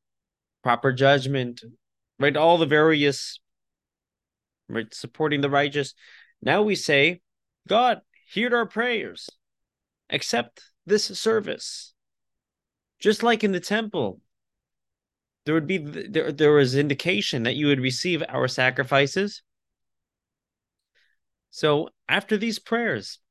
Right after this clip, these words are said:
indicate that you're accepting our prayers.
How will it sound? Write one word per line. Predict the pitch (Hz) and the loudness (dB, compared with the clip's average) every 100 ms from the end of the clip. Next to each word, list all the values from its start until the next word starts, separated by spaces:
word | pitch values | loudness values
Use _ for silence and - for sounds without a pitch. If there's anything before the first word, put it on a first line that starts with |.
| - | -8
indicate | 185 214 - 135 139 - _ _ _ _ _ _ _ _ _ _ - | -4 -4 0 0 0 -2 _ _ _ _ _ _ _ _ _ _ -4
that | 151 | -4
you're | 151 156 175 | 0 0 0
accepting | 160 - 147 - 139 - | -2 -2 -2 -2 -6 -4
our | 120 120 117 - _ | -2 0 -2 -8 _
prayers. | - 196 - _ _ | -8 -8 -8 _ _